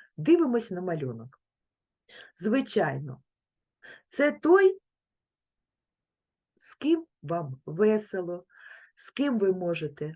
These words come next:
погратися, погуляти, або може зробити якісь уроки,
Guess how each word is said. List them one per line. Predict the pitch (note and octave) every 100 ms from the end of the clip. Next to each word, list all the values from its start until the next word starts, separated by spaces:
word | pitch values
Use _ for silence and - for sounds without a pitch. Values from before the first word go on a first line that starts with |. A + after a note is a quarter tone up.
| _
погратися, | - F4 G#3 G3+ A3 A3 G#3 - F#3+ F#3+ F#3+ -
погуляти, | E4 A#3+ F#3 D3 F3 A3 G#3+ F#3 F#3 - -
або | A#3 B3
може | C#4 E4+ A#3+ F3+
зробити | F#3 E3+ F#3 C#4+ - C#3 C#3 _ -
якісь | D3+ C#3 C3+ -
уроки, | A#2+ E3+ A#3 A3+ F#3